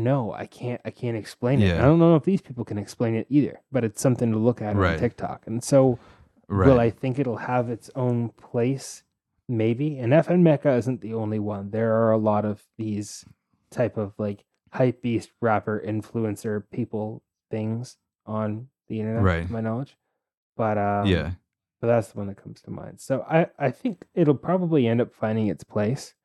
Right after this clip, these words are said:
Speaker 1: in the
Speaker 2: Right.
Speaker 1: world. Um, you know, but I don't, I don't think you're gonna catch A I in music on, like, the shelf of your local vinyl store. For
Speaker 2: <laughs> Right.
Speaker 1: sure.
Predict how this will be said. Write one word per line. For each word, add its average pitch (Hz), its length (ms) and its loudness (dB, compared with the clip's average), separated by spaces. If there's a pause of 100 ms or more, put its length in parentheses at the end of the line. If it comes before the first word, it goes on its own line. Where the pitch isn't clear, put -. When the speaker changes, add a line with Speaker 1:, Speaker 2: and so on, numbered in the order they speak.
(640)
Speaker 1:
in 123 120 6
the 113 80 8
Speaker 2:
Right. 110 280 6
Speaker 1:
world. 147 160 -4 (480)
Um, 104 680 0 (540)
you 117 180 -2
know, 98 380 -4
but 113 120 2
I 110 120 0
don't, 107 280 0 (160)
I 117 80 4
don't 113 240 0
think 107 220 -6
you're 104 100 -6
gonna 104 180 -2
catch 101 300 -8
A 104 180 -8
I 98 180 -4
in 95 200 -8
music 87 400 -10
on, 90 140 -10
like, - 240 -16 (220)
the 113 80 -6
shelf - 380 -6
of 104 140 -10
your 98 140 -6
local 65 320 -6
vinyl 95 400 -4
store. - 400 -4 (720)
For - 60 2
Speaker 2:
<laughs> 120 80 12
Right. 113 280 12
Speaker 1:
sure. 107 220 4